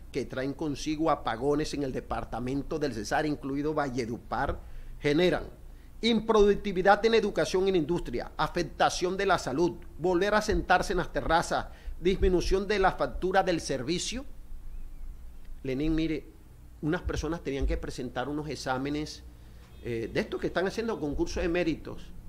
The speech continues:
y andaban con los computadores este fin de semana y ayer locos, no sabían dónde conectarse. Y la entidad no responde porque se cree que aquí hay un buen servicio de energía. Qué pantomima,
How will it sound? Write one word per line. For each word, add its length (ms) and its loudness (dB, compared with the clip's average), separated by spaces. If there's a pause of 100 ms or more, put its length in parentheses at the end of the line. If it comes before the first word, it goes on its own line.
y 80 -2
andaban 400 0
con 100 -4
los 120 -6
computadores 880 -6 (460)
este 300 -6
fin 220 -4
de 80 -4
semana 580 2
y 160 -4
ayer 400 2
locos, 440 2
no 120 0
sabían 420 -2
dónde 360 4
conectarse. 640 6 (720)
Y 600 0 (180)
la 80 2
entidad 360 0
no 120 -2
responde 580 0 (220)
porque 500 -6 (420)
se 280 2
cree 260 -2
que 160 -2
aquí 220 0
hay 100 0
un 160 0
buen 160 2
servicio 560 -2
de 140 0
energía. 640 -2 (800)
Qué 160 -2
pantomima, 1040 -4